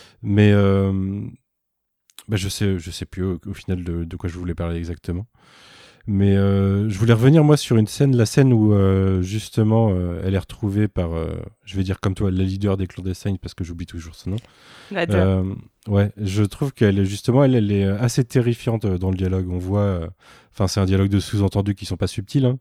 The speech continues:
Speaker 1: mais du coup, euh, ça marche par des regards. Il y a un,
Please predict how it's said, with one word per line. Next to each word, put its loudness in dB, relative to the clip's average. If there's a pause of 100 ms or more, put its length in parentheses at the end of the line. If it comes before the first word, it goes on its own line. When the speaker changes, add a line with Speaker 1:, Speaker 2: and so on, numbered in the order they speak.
Speaker 1:
mais 0
du -6
coup, 0
euh, 4
ça -4
marche -4
par -2
des 0
regards. 0
Il 0
y 0
a 0
un, -4